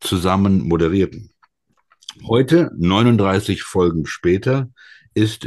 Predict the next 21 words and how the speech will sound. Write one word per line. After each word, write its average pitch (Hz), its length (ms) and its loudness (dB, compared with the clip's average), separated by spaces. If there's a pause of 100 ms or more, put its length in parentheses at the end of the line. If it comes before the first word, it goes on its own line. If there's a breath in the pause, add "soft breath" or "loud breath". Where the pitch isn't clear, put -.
(140)
wie 113 180 4
vor 135 220 2
einem 143 240 4
Jahr 156 140 4
abgemacht, 113 640 -2 (400 soft breath)
Karim 107 320 2
Baraka, 117 480 0
der 73 420 -2
Präsident 92 680 -2
der 85 120 2
P 107 240 0
G 101 280 2
A 92 40 0
of 90 160 -4
Germany, 98 580 2 (280 loud breath)
wieder 101 460 2
bei 87 440 0
uns. 101 440 0 (480 loud breath)
Es 87 220 -4
ist 92 240 -4
viel 139 640 4